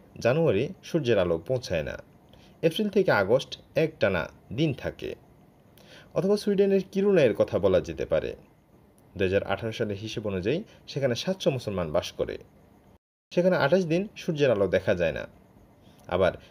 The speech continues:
দেড় মাস সূর্যই ডুবে না। আবার বছরের কিছু সময় দিনে দুই ঘন্টার জন্য সূর্য দেখা যায়। যুক্তরাষ্ট্রের আলাস্কার উটকিয়া গবিক, যেখানে চার হাজার চারশো লোক বাস করে,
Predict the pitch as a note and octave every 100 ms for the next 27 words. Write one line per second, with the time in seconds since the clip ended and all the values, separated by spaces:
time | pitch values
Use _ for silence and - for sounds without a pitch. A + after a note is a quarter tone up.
0 | - A2 B2+ A#2 G2+ - - - F#3 C3+
1 | G2 F2+ E2 C#2+ G#1 - - - - _
2 | _ _ _ _ - - - - - -
3 | F#3+ F3+ F#3+ A3 - F3+ C4+ - C#3+ B2+
4 | G3+ - - B2+ C3+ D#3+ C3 F#3 F3+ D#3
5 | C#3 A#2+ A2 G#2+ E3+ A#3+ - F#3+ B2 F2+
6 | - E2+ C2+ - - _ _ _ _ _
7 | _ _ - - A#2 G2+ G2+ G2+ - A2
8 | F#2 G2 - G2+ F#2 E3 - B2 E2+ F2
9 | A#1+ G#1+ - - _ - - - - C3+
10 | E3+ F#3 G3+ B3 - - C#3+ B2+ A#2+ A#2+
11 | - D3+ - A#2+ D#2+ - - G2 G2 -
12 | E2 B1+